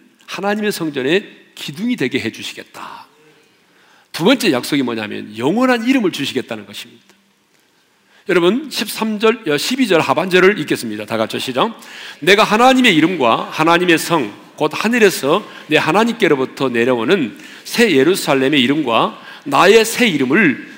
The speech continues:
그의 이에 기록하리라." 여러분, 주님께서 두 번째 그들에게 약-, 이기는 자에게 약속하신 것이 뭐냐면, 좀 내용이 길죠. 자, 하나님의 이름과 또 하늘로부터 내려오는 새 예루살렘,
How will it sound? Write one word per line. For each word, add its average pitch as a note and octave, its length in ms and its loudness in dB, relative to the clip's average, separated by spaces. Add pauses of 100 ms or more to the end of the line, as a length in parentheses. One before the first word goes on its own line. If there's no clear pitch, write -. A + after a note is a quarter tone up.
그의 F#3 340 2
이에 G#3 540 4
기록하리라." B2 640 -2 (1600)
여러분, G#3+ 480 0 (1500)
주님께서 B3+ 520 0
두 F3 180 -4
번째 A#3+ 420 -2
그들에게 G3 440 0
약-, D#3 200 -2
이기는 A#3 380 0
자에게 D#3 240 2
약속하신 D#3 460 -2
것이 C3+ 180 -2
뭐냐면, A2 760 -6 (300)
좀 F3+ 160 -8
내용이 D#3+ 320 4
길죠. A#2 500 -6 (400)
자, G2+ 260 -16 (260)
하나님의 F#3+ 800 -2
이름과 C3 480 -2 (1040)
또 G3 120 2
하늘로부터 A3+ 760 -2
내려오는 D#3+ 460 0
새 A#3 280 -2
예루살렘, A2 580 -2